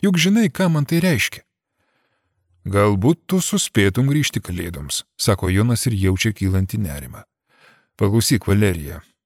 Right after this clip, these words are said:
kai Jurekas pabėgo, aš gyvenau su moterim, Disa. Niekada nemaniau, kad tai išdrįsiu.“ „Disa? Kodėl apie ją nepasakoji?“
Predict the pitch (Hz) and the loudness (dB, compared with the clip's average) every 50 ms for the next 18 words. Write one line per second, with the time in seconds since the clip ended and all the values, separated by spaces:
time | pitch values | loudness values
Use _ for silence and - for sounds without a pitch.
0 | _ _ _ - - 98 113 135 147 147 143 120 135 131 - - - 127 117 131 | _ _ _ -4 0 2 4 6 6 6 4 4 2 2 2 2 2 2 4 4
1 | 147 147 120 127 131 127 113 104 117 135 123 131 131 135 135 131 117 - - 135 | 4 4 6 6 4 4 4 4 4 4 4 4 4 4 2 2 0 0 0 2
2 | 135 139 135 117 92 - - 80 82 85 85 82 90 110 123 - - - - 71 | 2 2 2 0 0 -2 -6 -6 -6 -6 -6 -4 -2 -2 0 0 -2 -2 -4 -8
3 | - - _ _ _ _ _ _ _ _ - 101 107 110 - 110 110 123 120 113 | -10 -14 _ _ _ _ _ _ _ _ -2 0 0 2 2 2 4 4 4 6
4 | 107 104 104 101 101 98 98 98 95 104 98 - - - - - _ _ - - | 6 6 4 4 4 4 4 2 2 0 -2 -4 -6 -14 -16 -18 _ _ -8 -6
5 | 90 92 90 90 90 90 90 95 92 98 98 90 80 - - - - - _ _ | -4 -2 -2 0 0 0 -2 0 -2 -2 -2 -2 -2 -4 -4 -6 -8 -12 _ _
6 | _ _ _ _ _ _ _ - 107 117 117 - - - - 135 156 175 - _ | _ _ _ _ _ _ _ -4 0 0 2 2 0 0 0 -2 -2 -4 -6 _
7 | _ _ _ _ _ _ _ _ _ _ - - 120 107 104 98 95 95 - 107 | _ _ _ _ _ _ _ _ _ _ -2 0 2 2 2 2 0 0 0 0
8 | 101 95 95 95 101 95 - 104 98 98 - - 110 - 143 151 156 | 0 2 2 2 0 0 -2 -2 -4 -2 -4 -6 -6 -6 -6 -6 -6